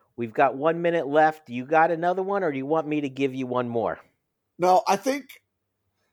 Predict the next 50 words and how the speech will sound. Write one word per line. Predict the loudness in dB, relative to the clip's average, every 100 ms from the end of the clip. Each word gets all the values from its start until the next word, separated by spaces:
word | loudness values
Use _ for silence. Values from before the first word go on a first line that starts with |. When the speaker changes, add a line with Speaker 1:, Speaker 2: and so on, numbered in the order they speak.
| 0
Speaker 2:
it's | 0 2
one | 0 0
you, | -2 -2 -4 -6 _ -4
I | 0
think | 2 0
it's | 0
one | -2 -2
you | 0 4
like, | 4 4 -2
and | -4 -6 _ 0
it | 0 0 _ -4
is | -2 0
the, | 0 0 0
you | -4 -4 -6
said, | -2 -2 -2
is | 0
the | 2
offensive | 4 2 0 -4 -4
line | 0 0 0
a | -2
variable | 0 2 2 0
because | -2 -4 -6 -6 -10 -20 _ _ _ _ _ _ _
it | -2
doesn't | 2 2 2
need | -2 -2
to | -2
be | -4 0
where | 4 4 4
it, | 0 _ _ _ _ _
it, | -2 -2
it | -2 -4
needs | -4 -4 -6
to | -4
be | -2 0
to |
be, | -2 -8 _
to | -10
not | -2 2 0 0
be | 0 2
a |
variable. | 4 2 0 -2 -10 -16 -4
And | 0 2 0 -4 -12 _ _ _ _ _ _ _ -2
they | 4 6
are | 4
not | 2 0 0 2
there | 2 2
in | 0
terms | -4 -4 -4 -6
of | -2
getting | 0 0 -4